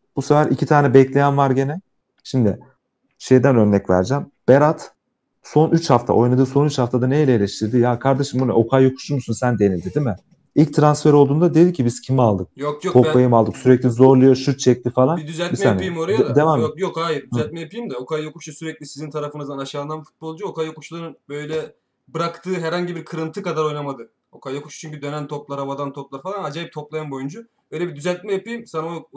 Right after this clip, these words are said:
Speaker 2: oradan çok gıcığım var. Okay Yokuşlu'nun çeyreğe etmez o
Speaker 1: Şimdi
Speaker 2: topu yani. Onu
Speaker 1: anlatıyorum.
Speaker 2: söyleyeyim yani. Tamam. Böyle böleyim onu.
Speaker 1: Tamam, zaten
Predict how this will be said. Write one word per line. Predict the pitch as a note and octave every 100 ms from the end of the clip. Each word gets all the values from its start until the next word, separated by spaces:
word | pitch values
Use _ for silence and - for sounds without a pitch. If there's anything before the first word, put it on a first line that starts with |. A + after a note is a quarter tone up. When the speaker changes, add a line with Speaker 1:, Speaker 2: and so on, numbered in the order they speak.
| C#3
Speaker 2:
oradan | D3+ D3+ D#3+
çok | D#3 E3
gıcığım | D3+ D3+ F#3+ G#3+
var. | A#3 - _ _ _
Okay | D3 F3 F3+
Yokuşlu'nun | F#3+ - G#3
çeyreğe | F#3 F3 F#3
etmez | F3+ G3
o |
Speaker 1:
Şimdi | D3+
Speaker 2:
topu | C#3
yani. | C#3+
Onu | C#3+
Speaker 1:
anlatıyorum. | C#3+ C3+ G2+
Speaker 2:
söyleyeyim | C#3 C3+ C3+
yani. | A#2 -
Tamam. | B2 A#2+ A2+ _ _ _
Böyle | A#2 A#2+
böleyim | A#2+ A#2+
onu. | A#2+
Speaker 1:
Tamam, | D3 B2 G2
zaten | B2 C#3+ A2+